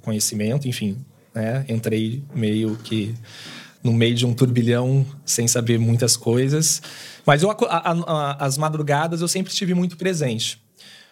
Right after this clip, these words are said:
Mas agora, eu, eu, teve uma grande diferença em relação a essa,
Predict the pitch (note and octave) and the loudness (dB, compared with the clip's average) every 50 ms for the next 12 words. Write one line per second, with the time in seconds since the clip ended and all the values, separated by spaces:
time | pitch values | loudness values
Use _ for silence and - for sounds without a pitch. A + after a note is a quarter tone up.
0 | _ _ - C#3+ C#3 C#3 C#3+ D3+ C#3+ D#3+ F3 G3+ - - - _ _ _ _ _ | _ _ -4 0 0 2 2 2 2 2 0 0 -2 -8 -18 _ _ _ _ _
1 | _ _ - - C3+ C3 B2+ - C3 B2+ B2+ - D3+ D3 D#3+ D#3+ D3+ C#3+ D3 D#3 | _ _ -8 -4 -4 -4 -4 -4 -6 -6 -2 -2 -2 0 2 0 2 2 2 2
2 | E3+ E3+ E3 E3 - D3+ C#3 C#3 C#3+ C#3+ C#3 C#3+ C#3 C3+ C3 B2+ B2 - - B2+ | 2 0 0 0 0 0 2 2 0 0 2 2 2 2 2 2 0 0 0 0
3 | B2 B2 A#2+ - B2+ | -2 0 0 0 0